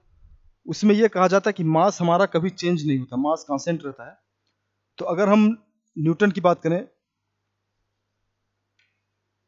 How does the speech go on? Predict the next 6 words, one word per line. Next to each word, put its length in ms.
the 160
second 540
law 440
of 240
Newton's 460
mechanics, 560